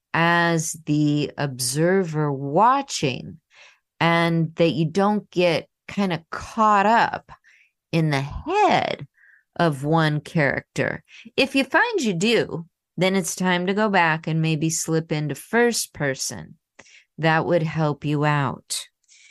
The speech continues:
Again, your revealing point of view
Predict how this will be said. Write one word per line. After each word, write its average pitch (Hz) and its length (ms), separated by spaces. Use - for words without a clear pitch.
Again, 208 640
your 190 340
revealing 208 1200
point 202 600
of 160 180
view 160 1000